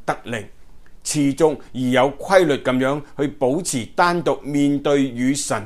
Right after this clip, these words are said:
嘅相會，係耶穌得到力量嘅主要原因。呢個亦都係我哋必須要學習嘅。以利亞筋疲力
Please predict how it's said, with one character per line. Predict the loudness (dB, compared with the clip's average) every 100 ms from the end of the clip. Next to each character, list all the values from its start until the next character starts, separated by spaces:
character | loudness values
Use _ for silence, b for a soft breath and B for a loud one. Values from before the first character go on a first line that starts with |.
| -6
嘅 | -6
相 | -4 2 2 4 2
會， | 0 -4 B B -4
係 | -4 -4
耶 | -8 -6
穌 | 0 2 0 B -2
得 | -2
到 | 0 0
力 | 0
量 | -2 -6 -6 -8 -10
嘅 | -8 -8 -6
主 | -6
要 | -2 -2 -2 -4 -6 -10
原 | -12 -10
因。 | -6 -4 -6 b b b -2
呢 | 0
個 |
亦 | 0
都 | 0 -2
係 | 0 -2
我 | -6
哋 | -8 -8
必 | -10
須 | -4 -4 -4 -8
要 | -12
學 | -12 -14 -14 -12
習 | -12 -12
嘅。 | -16 -16 -18 -20 -18 -18 b b b b b b b b b
以 | -6 -4
利 | -4
亞 | -2 -4 -2
筋 | 0 0 -2
疲 | -6 -10 -12 -16 -18 -14
力 | -10